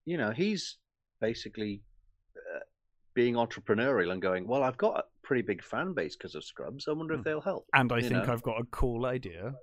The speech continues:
Speaker 2: that people would
Speaker 1: Yeah.
Speaker 2: want to buy into. And, uh, again, you're not forcing anyone to do it.
Speaker 1: Again, yeah, it's, it's not greedy as in, "Give me more of that pie." It's more like, uh, "If you wanna give me some pie,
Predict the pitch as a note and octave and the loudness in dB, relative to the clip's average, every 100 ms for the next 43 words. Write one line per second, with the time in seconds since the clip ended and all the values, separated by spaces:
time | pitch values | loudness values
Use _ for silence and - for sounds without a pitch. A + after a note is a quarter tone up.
0 | - G2+ - G2 G#2+ A#2+ G4+ - - - | -12 -12 -10 -12 -10 2 2 2 -8 -6
1 | D#3 - - - F#3+ F#3 F#3 E3 - E3+ | -6 -6 -8 -2 -2 0 -4 -4 0 4
2 | A#3 D3+ B2+ C#3+ - D3 F#3+ - C#3+ A#2 | 4 4 4 2 0 -2 -2 -2 -2 0
3 | A2+ A2 G#2 F#2 - _ _ _ - G2 | 0 -2 -4 -8 -14 _ _ _ -14 -8
4 | - C#3 C3+ C3 A#2 B2+ F2+ - A2+ A2 | -2 4 6 6 6 4 4 0 -2 -2
5 | - D3+ A#2+ - B2 D#3+ G#2 F#2+ G#2 F#2 | 0 0 0 2 4 4 4 2 2 0
6 | F2+ - D3+ A#2+ A#2+ A#2+ A#2+ A#2 A#2 G#2+ | -2 4 4 6 4 4 4 4 4 4
7 | - G#2 - - A2+ E2+ F#2 B2+ _ A2 | 2 -2 -2 0 2 2 0 -6 _ -4
8 | G#2 C3+ B2+ A#2+ A2 A2 - _ _ _ | -2 0 2 4 4 2 -12 _ _ _
9 | A2 A2 G#2 - _ _ - C#3+ F3+ F3+ | 2 4 2 -4 _ _ -4 -2 -2 -2
10 | E3 C#3 C3+ A#2+ G2+ F2+ F#2+ F#2 A#2+ | 0 0 -2 -2 -6 -2 0 2 0